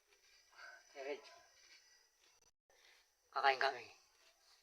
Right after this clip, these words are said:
Kaya pag kumulit yung camera, kakain na kami. Yan. Yan. Mm, gabi na gabi, oh. Akala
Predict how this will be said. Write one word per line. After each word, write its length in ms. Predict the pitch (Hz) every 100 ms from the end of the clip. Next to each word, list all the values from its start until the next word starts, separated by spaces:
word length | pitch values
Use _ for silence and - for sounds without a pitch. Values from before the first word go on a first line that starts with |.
| -
Kaya 160 | 127 135
pag 160 | 151
kumulit 320 | 151 156 156
yung 80 | 156
camera, 320 | 156 165 151 151 - - - - -
kakain 240 | - 143
na 80 | 139
kami. 320 | 143 143 139 - - - - - - - - - -
Yan. 320 | 151 139 143 - - _ _ - - - - - - - - - - _ - _ - - - - _ _ - - 131
Yan. 280 | 151 135 139 - - - - - - - - - - - - - - - - - 135
Mm, 320 | 131 139 147
gabi 320 | 160 170 160
na 80 | 160
gabi, 400 | 151 151 151 160
oh. 40 | - - - - - _ _ - - - _ _ - 104 -
Akala 160 | 143